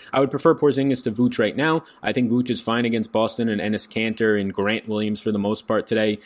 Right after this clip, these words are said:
in his matchup. Have him at thirty-four minutes. Have him as, like, a one point three fantasy point per minute guy. They both look fine. Andrew Wiggins at seventy-four hundred. Have him at just a one point one fantasy point per minute guy today at thirty-five minutes, and he's popping a ton against Atlanta.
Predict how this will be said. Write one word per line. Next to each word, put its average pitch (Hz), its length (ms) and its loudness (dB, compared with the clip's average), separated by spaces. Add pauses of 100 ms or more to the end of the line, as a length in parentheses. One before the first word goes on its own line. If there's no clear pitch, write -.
(120)
in 107 140 -2
his 110 160 0
matchup. 107 540 -4
Have 107 180 -2
him 110 80 -2
at - 140 -6
thirty-four 113 400 0
minutes. 104 300 0
Have 98 200 -6
him 104 100 -4
as, 107 120 -2
like, 101 80 -4
a 107 40 -2
one 104 220 0
point 110 260 -4
three 110 200 -2
fantasy 107 340 -4
point 107 240 -4
per 117 60 -4
minute 107 240 -2
guy. 104 260 0 (320)
They 120 80 0
both 117 240 2
look 101 180 -6
fine. - 200 -6 (420)
Andrew 185 260 4
Wiggins 185 240 4
at 160 60 -6
seventy-four 165 420 2
hundred. 139 380 2 (140)
Have 175 200 2
him 220 60 2
at 151 140 2
just 175 180 -2
a 147 60 6
one 143 240 2
point 151 240 2
one 131 180 2
fantasy 123 320 0
point 117 200 -4
per - 40 -2
minute 113 180 0
guy 104 120 0
today 104 240 -2
at - 80 -8
thirty-five 113 320 0
minutes, 123 320 0
and 113 120 0
he's 120 140 0
popping 143 600 0 (180)
a 131 200 2
ton 123 600 -2
against 113 380 -2
Atlanta. 107 480 -4